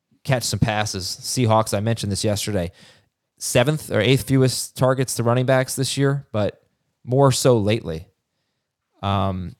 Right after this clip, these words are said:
yeah, I'm, I'm also really nervous about the Seattle wide receivers because I just don't know what to expect from Geno Smith. I mean, he could be just horrible in this game. Coming in with it, with an,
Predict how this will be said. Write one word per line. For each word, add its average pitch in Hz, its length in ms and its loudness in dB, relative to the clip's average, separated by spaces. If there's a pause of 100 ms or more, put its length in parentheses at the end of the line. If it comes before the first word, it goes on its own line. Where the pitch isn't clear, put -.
yeah, 139 180 2
I'm, 127 180 0
I'm 123 160 -2
also 135 260 0
really 123 260 0
nervous 113 280 -2
about 104 360 -4
the 104 580 -4 (400)
Seattle 113 460 2
wide 107 180 4
receivers 95 460 -4
because 92 240 -4
I 98 80 0
just 98 220 -4
don't 101 140 2
know 101 80 0
what 98 140 0
to 98 80 -2
expect 104 260 0
from 95 120 -4
Geno 107 180 -2
Smith. 127 240 0
I 92 40 0
mean, 90 100 -2
he 123 80 2
could - 140 -2
be 82 100 -4
just - 180 -6
horrible 110 560 4
in 73 60 -6
this 78 160 -6
game. 82 300 -6 (580)
Coming 127 320 0
in 123 160 2
with 113 180 0
it, 90 180 -2
with 127 220 2
an, 104 160 -2